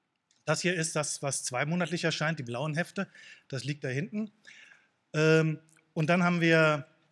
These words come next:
die sogenannten E-Z-W-Texte. Die erscheinen sechsmal im Jahr und die haben immer ein Schwerpunktthema.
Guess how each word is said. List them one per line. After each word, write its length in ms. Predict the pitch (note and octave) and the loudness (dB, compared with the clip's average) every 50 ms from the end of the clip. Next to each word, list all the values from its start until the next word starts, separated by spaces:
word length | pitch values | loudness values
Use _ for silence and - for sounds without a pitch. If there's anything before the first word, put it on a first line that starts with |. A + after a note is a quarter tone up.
| _ _ _ _ _ _ _ _ _ _ - | _ _ _ _ _ _ _ _ _ _ -4
die 80 | D#3+ D#3 | -4 -2
sogenannten 420 | B2+ D3+ D3 D#3+ D3+ D3 - E3 | -2 -2 -2 -2 -2 -2 -4 -6
E-Z-W-Texte. 1200 | F#3+ D#3 D3 - D3 B2 A2+ A2+ C#3+ F#3+ G3+ - - F#3 F#3 - - - - G#3 G#3 G#3+ G#3 - _ _ _ _ _ _ _ _ - | -4 -4 -2 -2 -2 -4 -2 0 0 0 0 2 -2 -2 2 2 0 2 2 0 -2 -2 -4 -8 _ _ _ _ _ _ _ _ -10
Die 80 | D3 D#3 | -6 -6
erscheinen 580 | D#3+ D3 C3 - - C#3+ C3+ C#3+ C#3+ C#3 B2 | -4 -4 -6 -6 -4 -2 -2 -2 -2 -4 -4
sechsmal 340 | A#2+ C#3+ C#3+ - - C#3+ C3 | -6 -6 -8 -6 -6 -6 -4
im 40 | C3 | -4
Jahr 160 | B2+ B2+ C#3+ | -2 -2 -2
und 100 | D#3 C#3+ | -2 -2
die 60 | D3+ C3+ | -2 -4
haben 120 | D3 F3+ | -4 -2
immer 100 | E3+ D#3 | -4 -2
ein 80 | D3+ C3+ | -2 -4
Schwerpunktthema. 880 | - - D3+ E3+ - E3 D#3 C3 - - B2 C#3 D3 D#3+ F#3+ A#3 A#3 | -2 -4 -4 -4 -4 -6 -6 -6 -6 -6 -6 -6 -4 -4 -4 -6 -8